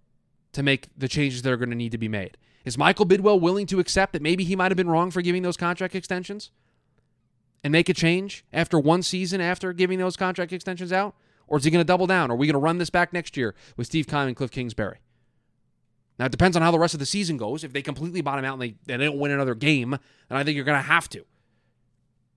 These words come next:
can't go two and fifteen. Now, they'll win a couple games here. I don't think they're gonna lose out the remainder of the season. But that's the point I'm making here, is you've now tied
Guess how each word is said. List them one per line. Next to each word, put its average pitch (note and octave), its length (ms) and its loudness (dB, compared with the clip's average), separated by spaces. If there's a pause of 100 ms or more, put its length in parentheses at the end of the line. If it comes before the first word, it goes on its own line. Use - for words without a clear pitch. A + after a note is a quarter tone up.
(160)
can't D3 160 -4
go B2+ 80 -6
two D#3+ 200 -2
and C#3 120 0
fifteen. B2+ 560 -6 (1400)
Now, B2+ 80 -10
they'll D#3 140 2
win C3+ 140 0
a - 20 -2
couple A#2+ 260 -6
games A2 280 -12
here. G2+ 100 -12
I - 20 -10
don't A#2 160 -10
think A2+ 140 -6
they're G#2+ 100 -10
gonna F#2+ 160 -14
lose A#2 260 -6
out G#2+ 140 -4
the G2+ 80 -8
remainder A2+ 440 -4
of G2+ 100 -10
the - 40 -14
season. C#3 440 -4 (120)
But F3 80 -6
that's G3 140 2
the F3+ 80 -6
point F#3+ 180 -2
I'm D#3+ 100 0
making G3 280 -4
here, A#2 240 -10 (220)
is D3 120 -6
you've E3+ 100 -4
now G3 100 2
tied G#3 580 0